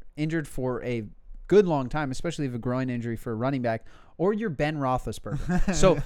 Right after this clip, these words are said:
Speaker 1: so Dave Montgomery, which one are you? Are you soft, or are you actually hurt? M-,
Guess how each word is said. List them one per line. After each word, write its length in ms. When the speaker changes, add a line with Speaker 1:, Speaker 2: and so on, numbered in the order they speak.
Speaker 1:
so 340
Dave 200
Montgomery, 480
which 200
one 140
are 160
you? 120
Are 80
you 140
soft, 460
or 420
are 120
you 140
actually 360
hurt? 200
M-, 160